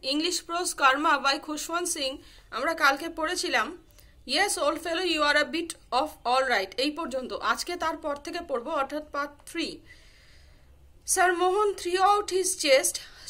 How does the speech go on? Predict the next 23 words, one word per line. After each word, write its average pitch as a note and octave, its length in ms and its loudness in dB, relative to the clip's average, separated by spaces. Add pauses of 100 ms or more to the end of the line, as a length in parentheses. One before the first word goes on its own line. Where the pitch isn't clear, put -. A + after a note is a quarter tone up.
smoothed F4+ 440 -2
his F#4 160 0 (140)
belial E4 420 0
tie C4+ 320 2 (340)
for C#4 140 4
the E4+ 140 2 (120)
umpteenth E4 380 0
time C4 380 0
and C4 200 -4
waved E4+ 360 0
a - 40 -10
goodbye D#4+ 440 -4
to D#4+ 40 -4
the D#4+ 140 -4
mirror." D4 300 2 (600)
মোহনলাল E4+ 440 2
তখন D#4 500 -4 (520)
threw F4+ 220 4
out F#4 240 8
his G4+ 300 2
chest, A#3+ 300 0
মানে D#4 220 -2
তিনি E4 360 -2